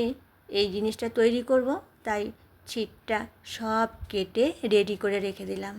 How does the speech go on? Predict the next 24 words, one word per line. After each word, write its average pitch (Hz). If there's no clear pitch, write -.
দেখো, 190
এটাও 381
একটা 320
ব্লাউজই 202
বানাবো। 190
দেখো 196
ছিটটা 214
কত 196
সুন্দর 214
দেখতে, 190
কালোর 190
ওপর 226
বেশ 240
ফুল 208
ফুল, 254
ভালো 220
লাগছে 254
না 269
দেখতে? 226
আমার 208
কিন্তু 254
ভীষণ 240
ভালো 190
লাগছে। 185